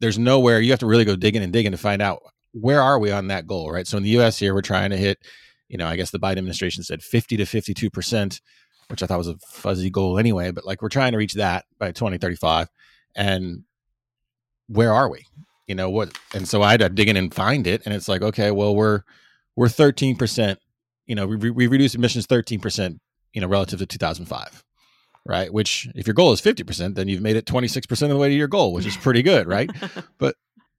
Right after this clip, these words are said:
Speaker 1: it would be great if we had a periodic, whether it's weekly or monthly or even daily, uh, report on ha-, on where we, where things stand, you know, on, on the push to reach net zero in our, and reduce our carbon emissions.
Speaker 2: And if we did that on a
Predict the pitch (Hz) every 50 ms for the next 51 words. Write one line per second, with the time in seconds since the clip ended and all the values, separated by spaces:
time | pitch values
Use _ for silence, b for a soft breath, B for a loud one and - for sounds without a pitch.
0 | _ _ - 127 127 127 131 117 143 147 139 120 123 120 117 107 101 - - 123
1 | 113 113 107 104 95 85 - 110 92 92 92 85 - 110 120 113 - 113 113 101
2 | 95 90 101 101 95 - 107 101 98 92 92 95 113 151 170 143 127 117 110 110
3 | 110 107 104 b b b b b b b b 90 98 95 95 90 - 107 92 -
4 | 120 113 104 101 92 90 98 101 104 - 98 95 98 98 101 98 95 85 - -
5 | - 110 110 - 104 95 90 - - 107 98 95 90 87 87 - _ _ _ _
6 | _ _ - 107 95 92 92 85 92 98 95 90 85 98 92 87 85 - _ _
7 | _ - - 123 110 - - 104 95 95 - _ - - 113 104 - - 92 80
8 | - 92 92 90 87 82 82 85 80 82 82 82 - 95 85 87 90 92 98 -
9 | - 82 - 87 85 80 80 80 82 82 85 - - 92 - - _ _ _ b
10 | b b b b b b b _ _ - 208 214 214 202 - 220 214 190 214 226
11 | 262 269 - 196 180 175 165 165 - 170 170 170 165 160 160 160 - -